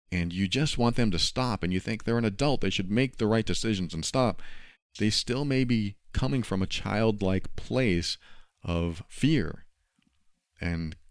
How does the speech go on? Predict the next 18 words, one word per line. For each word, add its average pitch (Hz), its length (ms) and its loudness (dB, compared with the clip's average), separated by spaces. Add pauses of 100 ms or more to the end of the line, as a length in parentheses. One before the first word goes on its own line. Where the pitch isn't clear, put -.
(200)
they 87 280 -2
learn 110 500 2
how 101 380 -2
to 87 320 0
cope 113 380 4 (260)
from - 180 -4
a 92 80 -2
place - 380 -2
of 78 100 -6
fear. 78 280 -4
They 85 120 -2
learn 98 220 0
how 110 100 0
to 104 140 -2
survive 92 880 -4 (640)
because 98 560 2
they're 87 240 -2
afraid. 80 600 -2